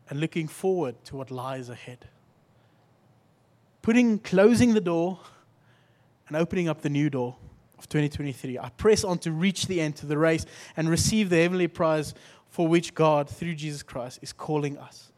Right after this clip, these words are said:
God is calling you to something greater this year. God is calling you to something bigger,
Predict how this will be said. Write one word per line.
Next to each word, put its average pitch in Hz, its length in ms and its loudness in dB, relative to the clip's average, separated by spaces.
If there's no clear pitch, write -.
God 208 160 2
is 220 100 -2
calling 220 360 2
you 202 100 2
to - 120 -10
something 175 320 -4
greater 147 420 -2
this - 220 -14
year. 117 140 -14
God 196 160 4
is 214 80 0
calling 226 280 2
you 214 100 0
to 180 100 -12
something 180 360 0
bigger, 151 420 -6